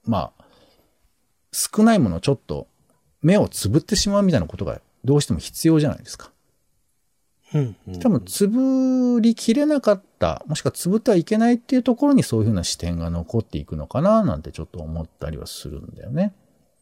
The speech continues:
Speaker 2: うん、うん、うん。
Speaker 1: だからこそ、大きい問題に多分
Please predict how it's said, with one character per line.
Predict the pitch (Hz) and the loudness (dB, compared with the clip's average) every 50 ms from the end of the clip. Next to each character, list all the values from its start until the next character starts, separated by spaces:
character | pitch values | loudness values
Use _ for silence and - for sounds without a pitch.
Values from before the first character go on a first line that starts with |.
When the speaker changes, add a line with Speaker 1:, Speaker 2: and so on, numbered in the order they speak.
| _ _ _ _ - | _ _ _ _ -4
Speaker 2:
う | - | -2
ん、 | 165 | -2
う | 156 | -2
ん、 | 139 113 - - 104 | -2 -4 -8 -12 -12
う | |
ん。 | 98 90 85 78 - - | -12 -10 -12 -14 -14 -10
Speaker 1:
だ | 98 240 | -6 -2
か | - 202 185 | 0 2 2
ら | 185 | 2
こ | 180 196 180 | 2 0 -2
そ、 | - - 226 214 160 101 87 - _ _ _ _ _ - | 2 2 4 4 4 2 0 -4 _ _ _ _ _ 2
大 | 151 156 147 | 2 2 2
き | - - 190 190 | 2 0 2 4
い | 156 | 4
問 | 120 110 117 123 127 127 123 | 4 4 4 4 4 4 4
題 | 131 127 127 127 127 127 131 | 4 4 4 4 4 4 4
に | 139 147 147 143 147 151 - _ _ _ _ _ - | 4 4 4 2 2 0 -4 _ _ _ _ _ -4
多 | - 120 | -2 -2
分 | 98 95 87 80 78 | 0 -2 -4 -6 -8